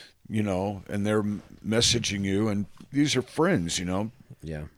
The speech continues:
Speaker 1: Some of 'em are close enough friends that you feel like they're part of an extended family, so
Speaker 2: Yeah.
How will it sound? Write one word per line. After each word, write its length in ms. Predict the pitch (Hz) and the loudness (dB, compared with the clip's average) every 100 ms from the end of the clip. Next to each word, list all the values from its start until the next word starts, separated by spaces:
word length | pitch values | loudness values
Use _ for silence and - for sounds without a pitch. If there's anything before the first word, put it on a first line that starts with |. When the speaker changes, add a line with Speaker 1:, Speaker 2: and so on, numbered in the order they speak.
| _ - | _ -8
Speaker 1:
Some 300 | - 180 170 | 0 4 4
of 120 | 139 | 4
'em 140 | 113 117 | 4 2
are 60 | |
close 340 | 107 120 120 110 | 2 2 4 2
enough 200 | 110 101 | 0 2
friends 320 | 117 120 104 | 4 4 2
that 80 | 92 | -2
you 100 | 95 | -4
feel 220 | 110 120 | 0 2
like 140 | 107 95 | 2 0
they're 160 | 92 - - - - | -6 -8 -18 -20 -6
part 200 | - 127 117 | 4 8 8
of 80 | |
an 60 | 110 | 6
extended 460 | 104 - 120 107 92 | 2 2 2 2 0
family, 520 | - 143 160 95 85 | 2 4 4 4 2
so 300 | 82 98 | 2 4
Speaker 2:
Yeah. 80 | 95 | 2